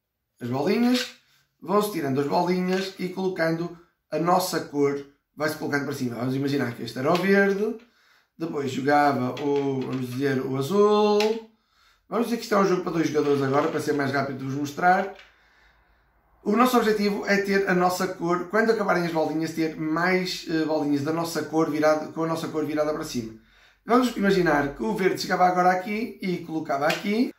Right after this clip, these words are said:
O jogo basicamente é um mini xadrez, eh, que é muito fácil de jogar, mas não é muito fácil de ganhar, principalmente se for num jogo a quatro, torna-se um rebuliço enorme, mas é também quando é mais divertido, com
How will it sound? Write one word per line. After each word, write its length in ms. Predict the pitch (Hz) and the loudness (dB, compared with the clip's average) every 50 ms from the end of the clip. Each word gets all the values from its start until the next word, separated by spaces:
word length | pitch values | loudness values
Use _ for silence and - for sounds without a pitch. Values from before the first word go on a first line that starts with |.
| _ _ - | _ _ -6
O 100 | 269 226 | -4 -2
jogo 240 | 208 240 247 196 | 0 0 0 2
basicamente 520 | 180 208 208 202 - 202 196 190 185 180 180 | 4 2 2 2 2 -2 -2 -2 0 -2 -2
é 40 | 165 | -2
um 240 | 165 170 170 165 | -2 -2 -2 0
mini 380 | 165 165 165 170 170 165 165 143 | 2 2 2 0 0 -2 -4 -4
xadrez, 720 | - - 160 143 131 131 135 135 135 143 143 143 - - - - - _ _ _ - | -2 0 0 0 0 0 -2 0 0 0 -2 -4 -8 -14 -20 -20 -20 _ _ _ -6
eh, 340 | - 175 175 160 160 165 - 165 - | 0 2 2 4 2 0 0 -4 -8
que 400 | - - 185 196 202 196 190 - - _ _ _ _ _ _ - | -12 -8 -6 -4 -4 -4 -4 -8 -14 _ _ _ _ _ _ -8
é 80 | - 185 | -4 -4
muito 220 | 180 190 190 190 | -2 -2 -4 -4
fácil 340 | - 180 180 180 - 185 180 | -2 -2 -2 -2 0 -4 -4
de 100 | 151 151 | -4 -2
jogar, 540 | 160 160 156 160 156 156 160 160 160 - - | -4 -2 0 2 2 2 2 2 0 -4 -8
mas 300 | - 170 175 175 175 160 | -8 -4 -2 -2 -2 -2
não 640 | 151 165 165 165 160 160 160 160 160 165 165 - - - - 147 | -2 -2 -2 0 0 0 -2 -2 -2 -4 -6 -8 -10 -12 -10 -6
é 60 | 156 160 | -4 0
muito 260 | 165 165 160 - - | 2 2 2 0 0
fácil 340 | - 151 151 147 - 165 156 | -2 -2 -2 -2 -2 -2 -2
de 140 | 139 135 147 | -2 -2 -2
ganhar, 340 | 151 151 139 139 139 135 - - - _ _ - | -2 0 0 0 -2 -2 -6 -12 -20 _ _ -12
principalmente 500 | 151 156 - 147 165 151 151 151 151 - | -8 -6 -4 -2 -2 -2 -2 -2 -4 -4
se 60 | - | -4
for 120 | 175 180 | -4 -2
num 240 | 160 165 156 151 143 | 0 0 2 2 0
jogo 280 | 135 143 160 156 139 139 | 0 2 0 0 0 0
a 60 | 139 | -2
quatro, 460 | - 156 151 151 147 143 - - - - - _ _ _ _ _ - | 0 0 0 0 0 -2 -6 -10 -10 -14 -18 _ _ _ _ _ -8
torna-se 380 | 165 160 170 165 160 - - 160 | -6 -2 0 0 -2 -2 -2 -2
um 80 | 156 | -2
rebuliço 680 | 147 143 147 160 175 165 160 165 156 160 165 - - 165 | -2 -2 -2 -2 -2 0 2 2 2 0 0 -2 -2 0
enorme, 380 | 151 143 143 143 147 139 123 - | 0 2 4 2 2 0 -2 -4
mas 180 | 156 156 143 135 | -4 -4 -2 0
é 120 | 151 147 143 | 0 0 0
também 340 | 143 135 135 143 143 139 143 | -2 -4 -4 -2 -4 -4 -4
quando 220 | 143 135 131 139 | -6 -6 -4 -4
é 80 | 139 135 | -4 -4
mais 400 | 139 139 139 139 143 131 127 127 | -4 -4 -2 -4 -4 -4 -6 -6
divertido, 520 | 143 131 127 123 120 120 123 117 110 117 | -4 -4 -4 -6 -6 -6 -6 -6 -6 -6
com 160 | 120 - 147 | -6 -6 -4